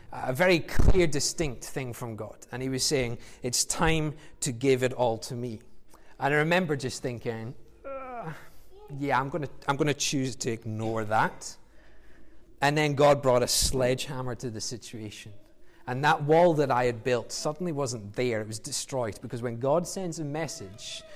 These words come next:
he sends a message. Yet in all of us, we can be like Belshazzar, desperate to find an answer, desperate to know what life is about and what God has for us,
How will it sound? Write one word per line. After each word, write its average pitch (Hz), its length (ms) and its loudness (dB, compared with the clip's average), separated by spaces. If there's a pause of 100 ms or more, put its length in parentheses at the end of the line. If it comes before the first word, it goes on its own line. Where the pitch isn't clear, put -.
(260)
he 120 120 -4
sends 123 400 2
a 113 40 0
message. 113 800 -6 (840)
Yet 165 160 8
in 160 120 6
all 233 240 8
of 147 120 6
us, 127 360 2 (220)
we 180 180 2
can 220 180 0
be 170 160 2
like 143 240 4
Belshazzar, 156 640 2
desperate 214 680 2
to 214 100 4
find 208 380 2
an 190 100 8
answer, 165 480 4
desperate 233 600 4
to 185 120 2
know 165 560 6 (240)
what 190 260 6
life 185 260 4
is 160 120 0
about 147 240 4
and 147 80 -4
what 175 140 2
God 170 200 2
has 165 240 0
for - 160 -6
us, 107 300 -6